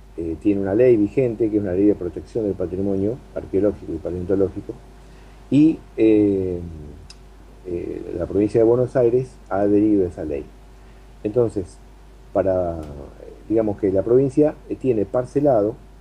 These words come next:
en regiones la, el territorio como para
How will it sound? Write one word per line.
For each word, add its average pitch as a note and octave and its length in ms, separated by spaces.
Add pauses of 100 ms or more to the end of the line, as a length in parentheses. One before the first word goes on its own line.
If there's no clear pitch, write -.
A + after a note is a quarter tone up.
(360)
en F#2+ 200
regiones A#2 480 (1200)
la, G2 680
el G2 200
territorio B2+ 580
como A2 240
para G#2+ 460